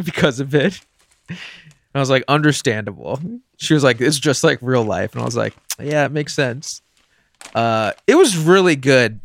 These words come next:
and I'm really happy I didn't look up much about it, other than I knew that there was alternate endings and stuff like that.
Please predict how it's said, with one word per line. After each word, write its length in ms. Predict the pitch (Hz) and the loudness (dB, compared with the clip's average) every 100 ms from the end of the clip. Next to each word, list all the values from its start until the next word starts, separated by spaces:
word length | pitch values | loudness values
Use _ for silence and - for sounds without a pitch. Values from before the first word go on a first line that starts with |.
| - | -2
and 120 | 143 | 0
I'm 120 | 151 | 2
really 140 | 180 196 | 4 4
happy 320 | 170 160 170 | 2 0 2
I 60 | 147 | 2
didn't 280 | 139 110 | 0 -2
look 160 | 113 120 | -4 0
up 120 | 135 | 0
much 240 | 120 123 117 | 0 -2 -2
about 360 | 98 69 107 | -6 -6 -4
it, 240 | 110 117 - - - | -2 -4 -8 -20 -8
other 240 | 123 123 120 | -4 0 0
than 580 | 117 113 110 110 104 - _ - | 2 -2 -2 -8 -12 -16 _ -6
I 100 | 123 | -4
knew 220 | 131 127 | -2 -4
that 100 | 120 | -2
there 120 | 123 | -2
was 120 | 113 - | -4 -4
alternate 460 | 117 113 123 113 - | -6 -6 -6 -8 -8
endings 640 | 117 113 110 110 110 110 | -8 -6 -6 -6 -8 -12
and 100 | 113 | -12
stuff 260 | 107 110 - | -8 -8 -6
like 180 | 104 - | -10 -6
that. 280 | 107 104 | -6 -6